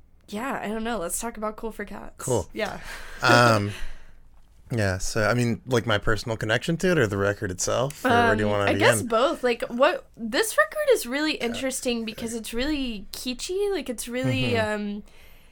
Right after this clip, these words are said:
Speaker 1: there's a lot to unpack here. And I think that there's this direct influence because Chris Difford said that when he was, like, a kid,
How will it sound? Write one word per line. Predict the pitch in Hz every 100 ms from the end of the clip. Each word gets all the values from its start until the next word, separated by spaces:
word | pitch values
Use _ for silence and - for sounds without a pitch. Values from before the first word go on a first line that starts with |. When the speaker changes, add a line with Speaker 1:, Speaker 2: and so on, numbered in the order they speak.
| -
Speaker 1:
there's | - 254
a | 262
lot | 254 247
to | -
unpack | 247 226 - 220 220
here. | - 202 180 -
And | 214
I | 226 226
think | - 269 285 370 -
that | 240 220 214 214
there's | 220 220 214
this | 247 240
direct | - 220 202 226 285 - -
influence | 233 233 233 214 202 202 -
because | 226 - 226 208 208 196 - - - - - - - -
Chris | - 285 302
Difford | - 269 262 254 220
said | - 240 220
that | 214 214
when | 208
he | 208 - 254 277
was, | 277 269
like, | 233 208 - -
a | 208
kid, | 202 - 285 294 240 233